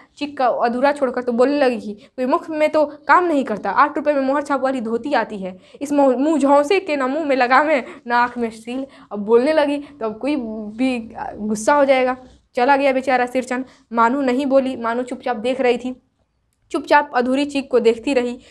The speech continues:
सात तारे मंद पड़ गए थे, सात तारे उसी तरह मंद पड़े हुए थे। माँ बोली, "जाने दो बेटी, जी छोटा मत कर, मानू मेले से खरीद कर भेज दूंगी।" देखिए अब बेचारा तो सिरचन बहुत ज़्यादा गुस्सा होकर चला गया था, अब दोबारा आने वाला वो नहीं था,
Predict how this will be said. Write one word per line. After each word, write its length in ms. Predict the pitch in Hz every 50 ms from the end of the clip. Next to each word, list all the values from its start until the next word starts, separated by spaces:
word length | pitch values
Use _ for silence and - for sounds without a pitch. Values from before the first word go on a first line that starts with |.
| - - _ _
सात 320 | - - - 285 294 294 262
तारे 340 | 247 269 254 254 262 262
मंद 280 | 254 240 247 269 269 269
पड़ 180 | 269 247 247 240
गए 220 | 233 233 233 233
थे, 240 | 233 233 233 226 220
सात 320 | - - 269 277 269 269
तारे 360 | 240 - 240 240 247 262 262
उसी 200 | 254 240 - 269
तरह 200 | 262 269 269 262
मंद 280 | 254 247 262 269 269 269
पड़े 240 | 262 262 247 240 240
हुए 220 | 233 240 233 220 226 220
थे। 120 | 220 220 220 - - - _ _ 226
माँ 180 | 247 254 247
बोली, 320 | 220 240 240 240 247 240 220
"जाने 280 | 240 240 254 285 320
दो 120 | 294 285 254
बेटी, 420 | 233 226 226 226 262 240 220 - - - _ _ 208
जी 140 | 226 277 262
छोटा 320 | - - 262 247 254 262
मत 200 | 254 254 254 254
कर, 200 | - 240 214 220 - - _ _
मानू 460 | 220 214 214 214 233 233 214 202 220 - - _ _ _ 226
मेले 480 | 226 226 226 240 254 254 226 262 269
से 240 | 269 269 254 240 240
खरीद 340 | 247 - 247 233 254 240 240
कर 280 | - 240 254 294 311 294 - -
भेज 240 | 214 226 226 220 214
दूंगी।" 400 | 190 208 196 190 185 190 190 190 - - - _ _
देखिए 220 | 233 233 220 240
अब 80 | 226 233
बेचारा 380 | 220 240 240 247 226 226 226 226
तो 260 | 226 - 214 202 196
सिरचन 380 | - - 208 208 - 214 214
बहुत 160 | 214 220 233 226
ज़्यादा 160 | 226 220 214
गुस्सा 220 | 214 214 - 247
होकर 220 | 240 220 220 220 185
चला 200 | - 247 262 269
गया 140 | 262 247
था, 80 | 247 247
अब 60 | 233
दोबारा 340 | 220 220 233 233 233 247 277
आने 320 | - - 220 214 233 240
वाला 240 | 233 226 226 247 277
वो 120 | 285 285 277
नहीं 300 | 240 214 208 220 220 214
था, 240 | - - 202 190